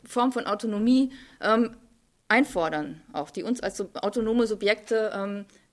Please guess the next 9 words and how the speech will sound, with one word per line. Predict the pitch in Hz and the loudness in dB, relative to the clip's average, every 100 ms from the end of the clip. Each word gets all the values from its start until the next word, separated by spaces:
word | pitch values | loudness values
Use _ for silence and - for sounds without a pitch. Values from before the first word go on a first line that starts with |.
| _ _ _ _ _ _ - | _ _ _ _ _ _ -2
auf-, | 208 233 - 196 | 0 0 -4 0
ja, | 196 | 2
oder | 180 185 | 4 4
uns | 196 202 | 2 2
auffordern, | 247 269 208 190 185 | 0 2 0 0 -2
autonome | 175 185 185 190 | -4 -4 -4 -4
Subjekte | 180 190 185 180 | 0 2 2 -2
zu | - 151 | -6 -8
sein. | 143 143 143 | -4 -4 -6